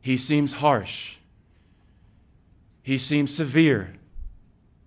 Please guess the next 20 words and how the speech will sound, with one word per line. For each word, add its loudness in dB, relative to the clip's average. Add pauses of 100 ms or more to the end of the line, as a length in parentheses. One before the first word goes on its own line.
(2000)
And 0
you're 6
wondering 4 (560)
what 4
he's 0
doing, 0 (720)
as -4
Lewis 0
would -8
say. -8 (2000)
Where 6
his 4
providence 4 (460)
seems 4
to -2
cross, 4
in -4
Thomas -2
Brooks' -6
words, 0